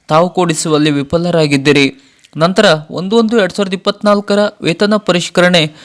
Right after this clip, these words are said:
ಹತ್ತು ತಿಂಗಳಾದರೂ ಜಾರಿ ಬಂದಿರುವುದಿಲ್ಲ ಮತ್ತು ಸಂಸ್ಥೆಯ ವ್ಯವಸ್ಥಾಪಕ ನಿರ್ದೇಶಕರುಗಳು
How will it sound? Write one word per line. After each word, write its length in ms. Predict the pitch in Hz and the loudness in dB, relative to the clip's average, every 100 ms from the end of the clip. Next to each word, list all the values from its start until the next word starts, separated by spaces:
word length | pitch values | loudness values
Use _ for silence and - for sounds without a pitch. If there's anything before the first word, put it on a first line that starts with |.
| - | -20
ಹತ್ತು 300 | - 156 - | -4 -2 -2
ತಿಂಗಳಾದರೂ 640 | 202 185 170 160 156 180 160 156 - | -4 0 4 4 4 4 2 0 -10
ಜಾರಿ 300 | 139 151 160 | 0 2 2
ಬಂದಿರುವುದಿಲ್ಲ 560 | 175 170 156 151 147 190 | 2 0 2 0 0 0
ಮತ್ತು 320 | 208 214 233 180 - - - | 0 0 -2 -2 -6 -20 -12
ಸಂಸ್ಥೆಯ 500 | - 185 196 - 220 | -2 0 0 2 2
ವ್ಯವಸ್ಥಾಪಕ 680 | 214 185 202 - 214 208 208 | 4 2 2 2 0 0 -2
ನಿರ್ದೇಶಕರುಗಳು 1000 | 190 180 170 175 175 170 170 160 151 170 | -2 -2 -2 -4 -2 -2 -2 -2 2 2